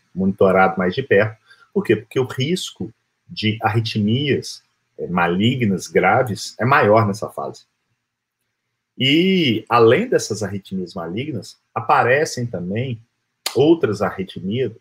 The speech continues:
de um caráter um pouco mais benigno, a gente sabe hoje, mas que são arritmias. A gente vê isso o tempo inteiro, que são as extrasístoles.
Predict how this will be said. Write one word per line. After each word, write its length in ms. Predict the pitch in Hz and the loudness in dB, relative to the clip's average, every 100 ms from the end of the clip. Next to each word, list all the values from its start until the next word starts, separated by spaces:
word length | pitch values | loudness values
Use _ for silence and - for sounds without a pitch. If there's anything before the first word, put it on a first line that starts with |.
| _ - - - | _ -20 -20 -20
de 220 | - 135 | -14 -10
um 120 | 147 | -8
caráter 560 | - 107 95 92 - 101 | -4 0 0 -2 -4 -6
um 80 | 107 | -6
pouco 380 | 90 92 - | -4 -4 -6
mais 420 | 87 87 85 - - | -6 -4 -4 -8 -12
benigno, 460 | 90 92 98 160 113 | -2 0 2 0 0
a 40 | |
gente 220 | 85 90 - | -2 -4 -4
sabe 400 | 95 85 85 92 | 0 0 0 0
hoje, 460 | 113 160 110 - _ _ _ _ | 4 2 2 -6 _ _ _ _
mas 260 | 339 208 - | 0 0 0
que 360 | - 196 120 156 | -2 0 0 0
são 240 | - 107 | 0 2
arritmias. 800 | 117 120 190 196 170 101 - - | 2 0 0 2 2 -2 -4 -12
A 60 | - | -16
gente 280 | - - | -16 -8
vê 180 | 101 98 | 0 0
isso 180 | 110 113 | 0 -4
o 40 | |
tempo 220 | 113 123 156 | -4 -4 -6
inteiro, 320 | - 120 92 | -2 -2 -2
que 100 | - | -6
são 160 | 104 | -2
as 140 | 110 113 | -2 0
extrasístoles. 1120 | 123 - 147 - - 123 - - - - | -2 -2 -4 -2 -4 -6 -6 -6 -6 -10